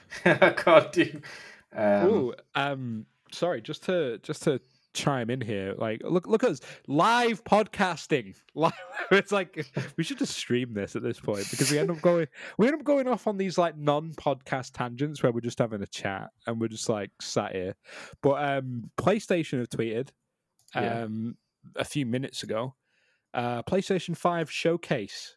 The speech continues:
Speaker 2: this Wednesday. So it looks like we're getting actual details, uh, next
Speaker 1: Mm-hmm.
Speaker 2: Wednesday.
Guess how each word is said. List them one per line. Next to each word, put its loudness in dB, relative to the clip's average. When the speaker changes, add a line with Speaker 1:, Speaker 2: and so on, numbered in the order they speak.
Speaker 2:
this -4
Wednesday. -4
So -2
it -6
looks -4
like -2
we're 0
getting -4
actual -6
details, -8
uh, -4
next -8
Speaker 1:
Mm-hmm. -8
Speaker 2:
Wednesday. -6